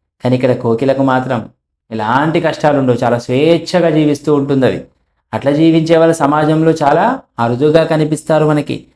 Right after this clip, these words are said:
అలా అరుదుగా కనిపించే వారికే ప్రతీకగా ఈ కోకిలను తీసుకున్నారని చెప్పొచ్చు. అలాగే సమాజంలో ఎంత ఈర్ష్య, ద్వేషాలు ఉంటాయంటే కోకిల కుహు కుహు అని కూయగానే ఎక్కడి నుంచో మరో కోకిల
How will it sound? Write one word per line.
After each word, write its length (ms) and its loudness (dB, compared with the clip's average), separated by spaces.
అలా 120 2
అరుదుగా 500 2
కనిపించే 540 2
వారికే 540 2
ప్రతీకగా 680 0
ఈ 220 2
కోకిలను 460 0
తీసుకున్నారని 640 -4
చెప్పొచ్చు. 520 -8
అలాగే 640 0
సమాజంలో 640 0
ఎంత 280 2
ఈర్ష్య, 640 0
ద్వేషాలు 440 2
ఉంటాయంటే 720 0
కోకిల 760 0
కుహు 300 2
కుహు 240 2
అని 160 2
కూయగానే 680 0
ఎక్కడి 260 0
నుంచో 240 2
మరో 320 2
కోకిల 380 -2